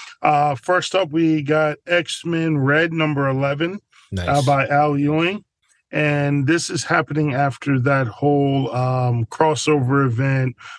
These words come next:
Speaker 1: with Mister Sinister, basically imprinting his genetic code in, like, all the mutants and, you know, them taking over the world. It, it was a big thing that, that happened recently,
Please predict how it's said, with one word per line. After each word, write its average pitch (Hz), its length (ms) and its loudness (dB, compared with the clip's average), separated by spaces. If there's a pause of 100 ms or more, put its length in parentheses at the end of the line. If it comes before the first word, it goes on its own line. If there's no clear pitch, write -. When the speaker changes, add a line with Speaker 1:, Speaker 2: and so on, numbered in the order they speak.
(120)
Speaker 1:
with 110 100 -8
Mister - 380 0
Sinister, 143 880 0
basically 123 760 -2 (300)
imprinting 143 440 2
his 135 220 2
genetic 135 500 0
code 139 400 0
in, 123 300 -2
like, 113 280 -8
all 143 200 2
the 127 100 2
mutants 135 560 0
and, 101 480 -4 (580)
you 147 120 2
know, 127 180 2
them 123 180 2
taking 156 380 2
over 143 220 2
the 117 80 0
world. 147 440 2
It, 139 160 -6
it 160 100 -2
was 156 120 0
a 151 80 2
big 139 340 0
thing 139 360 -2
that, 131 300 -4
that 123 160 -4
happened 123 520 2
recently, 127 720 0